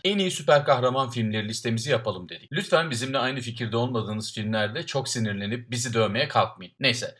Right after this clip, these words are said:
lafı uzatmadan listeye geçelim. Bir hayli filmimiz var. On iki. Kaptan Amerika Kış Askeri. Karakterimiz bu filmden önce Maldonado gibiydi. Takımın pek ona ihtiyacı yoktu. Ancak yine de takımda olduğu için izliyorduk. Tabii Kış Askeri o kadar iyi bir film çıktı ki Kaptan Amerika birdenbire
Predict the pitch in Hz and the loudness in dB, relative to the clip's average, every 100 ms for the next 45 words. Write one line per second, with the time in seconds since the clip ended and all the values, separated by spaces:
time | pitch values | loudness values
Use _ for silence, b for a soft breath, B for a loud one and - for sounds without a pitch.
0 | b 120 123 139 127 131 - 113 117 113 | b 2 4 4 6 6 6 2 2 0
1 | - 101 92 - 92 - - 165 202 190 | -4 -6 -8 -10 -12 -14 0 4 6 6
2 | 160 127 107 101 92 80 76 - 143 135 | 4 -4 -4 -4 -6 -12 -16 -8 -6 -6
3 | - - - - - 262 254 175 175 180 | -8 -10 -12 -6 2 4 6 4 4 2
4 | 180 175 175 175 139 101 104 - 90 - | 2 4 4 0 0 0 -2 -8 -14 0
5 | 143 170 185 208 214 226 175 190 180 175 | 6 6 6 2 0 0 -2 -4 -4 -2
6 | 127 120 113 110 127 143 135 127 123 127 | 0 2 0 0 0 0 2 2 4 4
7 | 120 110 101 87 90 92 92 170 165 226 | 4 2 0 -8 -12 -12 0 2 4 2
8 | 233 220 214 175 175 185 - 175 165 190 | 0 0 0 0 2 2 4 4 4 4
9 | 185 117 - - 131 135 143 151 147 123 | 0 0 -6 -2 4 6 4 4 0 2
10 | 143 - 147 214 220 - 131 120 113 208 | 0 2 0 0 4 4 4 0 -2 -4
11 | 180 131 127 95 - - - 147 147 160 | -4 -2 0 0 -2 -18 4 6 8 4
12 | - - 185 - 151 147 - 147 147 - | 0 -8 -4 2 4 4 0 0 0 -2
13 | 117 135 147 214 - 139 120 117 113 113 | 2 4 6 4 2 -2 -2 -2 -2 -4
14 | - 190 175 143 - - 151 185 180 180 | -6 -8 -6 -6 -6 0 2 6 6 4
15 | 175 175 156 113 117 120 190 190 143 156 | 2 4 4 4 2 4 4 6 4 4